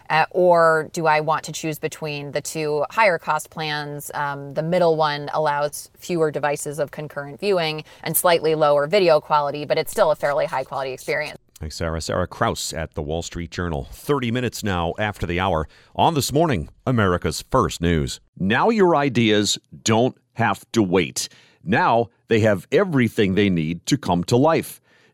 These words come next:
Speaker 2: Dell Technologies and Intel are creating technology that loves ideas,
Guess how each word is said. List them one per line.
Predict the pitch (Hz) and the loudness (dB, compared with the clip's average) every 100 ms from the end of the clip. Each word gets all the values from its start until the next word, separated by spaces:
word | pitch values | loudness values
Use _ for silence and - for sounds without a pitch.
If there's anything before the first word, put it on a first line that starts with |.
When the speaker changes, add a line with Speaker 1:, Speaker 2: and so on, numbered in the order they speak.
| 156 143 | -18 0
Speaker 2:
Dell | 123 160 | 2 2
Technologies | - - 185 143 139 120 135 - - | 2 0 2 2 2 2 2 0 0
and | 135 156 | 0 4
Intel | 143 123 110 80 65 _ _ _ | 4 4 4 2 -2 _ _ _
are | - 104 | 0 0
creating | - 110 98 135 180 | 2 2 4 2 2
technology | 190 - 175 113 95 101 107 _ | -2 2 2 2 2 0 -2 _
that | 117 110 | 0 0
loves | 104 123 139 104 113 - - - | 2 2 4 2 -2 -6 -8 0
ideas, | 110 113 95 101 76 65 | 2 2 4 2 2 -2